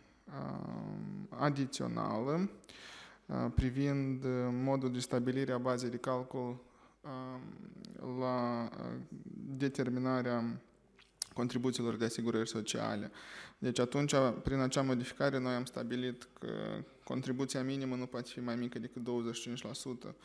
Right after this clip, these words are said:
din contribuția de asigurări sociale, uh,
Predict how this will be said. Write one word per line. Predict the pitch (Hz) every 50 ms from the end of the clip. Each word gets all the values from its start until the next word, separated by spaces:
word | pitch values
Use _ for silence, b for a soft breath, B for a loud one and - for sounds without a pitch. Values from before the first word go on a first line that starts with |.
| B B B B B B B B B
din | - 131 120 123 135 135 135 131 131 123 120 123 B B B B B B B B B
contribuția | - - 127 127 131 - 131 120 123 131 131 127 - - 117 120 117 113 104
de | - - 131 123
asigurări | 131 - - 123 123 127 123 120 113
sociale, | - - 117 - - 120 120 117 113 113 113 113 113 - - - -
uh, | - - 123 123 123 120 120 120 123 123 123 53